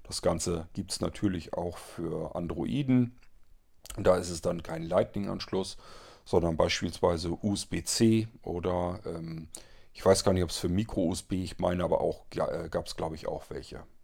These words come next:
Ob's die immer noch alle so gibt, äh, das ist ja schon eine Weile her.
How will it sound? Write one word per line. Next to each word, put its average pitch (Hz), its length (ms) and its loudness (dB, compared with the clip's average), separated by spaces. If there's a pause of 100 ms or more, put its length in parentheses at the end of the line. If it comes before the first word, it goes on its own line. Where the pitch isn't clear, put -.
(100)
Ob's - 240 0
die 107 120 2
immer 143 280 8
noch 131 200 8
alle 127 180 6
so 110 120 4
gibt, 127 300 0 (460)
äh, 107 260 10
das 107 180 -2
ist 120 120 0
ja 113 100 4
schon 113 200 4
eine 104 100 4
Weile 92 240 8
her. 123 400 6